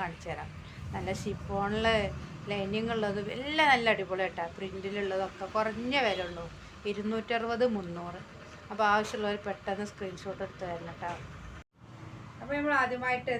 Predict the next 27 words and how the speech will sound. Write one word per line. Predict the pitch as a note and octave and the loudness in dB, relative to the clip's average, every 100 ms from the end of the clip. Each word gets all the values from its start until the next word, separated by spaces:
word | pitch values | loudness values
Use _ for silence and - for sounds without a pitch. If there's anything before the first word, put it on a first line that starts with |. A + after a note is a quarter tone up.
| A#3 | 0
നല്ല | B3+ C#4 | -2 -4
സ്റ്റോൺ | - - C4 B3 B3+ C4+ C#4+ B3+ | -6 -2 0 2 2 2 2 2
വർക്കുള്ള, | G3+ - - A3 G3+ F#3 D#3+ - - - - - G3+ | 2 -2 -6 -4 -2 -2 -4 -10 -16 -18 -20 -16 -10
പിന്നെ | G3 F#3+ F#3 F3+ E3 - | -8 -6 -8 -6 -8 -8
ഇത് | A3+ E4 | -8 -6
ഫുൾ | - D4+ - | -4 -4 2
കോട്ടൺ | A#3 A3+ A3 A#3 | 2 2 0 -2
അല്ല | G#3 E3+ | -2 -4
ട്ടോ. | F3 D3+ - - - - - - G#3 | -4 -6 -8 -14 -20 -20 -18 -6 -4
ഇതിലിങ്ങനെ | G#3+ A3+ A3+ A3 A3 G#3+ | -2 -2 -2 -2 -2 -2
നല്ല | F#3+ G3 G#3+ | -4 -2 -2
സ്റ്റോൺ | - G#3+ G3 G3 G#3 | -4 -2 0 2 0
വർക്കുള്ള | G#3 - G3+ G3+ A3 - - - - | 0 -4 -4 -4 -6 -14 -20 -20 -8
ഒരു | G#3 G#3 | -6 -2
ടോപ്പാണ് | F3+ E3+ F3+ E3+ | -2 -2 -4 -4
ട്ടോ. | F3 F3 | -6 -6
സിമ്പിൾ | B3+ B3 B3+ C4 D4+ C#4+ | -4 -4 -2 -2 0 0
ഐറ്റംസ്. | A3+ G3+ G3 - F#3+ - - - - - - - - | 0 -4 -8 -6 -8 -10 -18 -20 -18 -16 -16 -8 2
ഡബിൾ | B3 A3 C4+ | 2 6 4
എക്സ് | C4+ D#4 | 4 4
എൽ | C#4 | 4
ആണ് | B3 G#3 | 4 2
സൈസ്. | G3+ F3 - G3 - - | 0 -2 -4 -6 -6 -8
ഇതാ, | G#3 G#3 G#3 G3 G#3 | -6 -6 -4 -6 -6
നല്ല | G3+ A3 C4 G3+ | -4 -2 -2 -2
ബ്ലൂ | G3 G#3 | -2 -2
ആണ്. | F3 | -4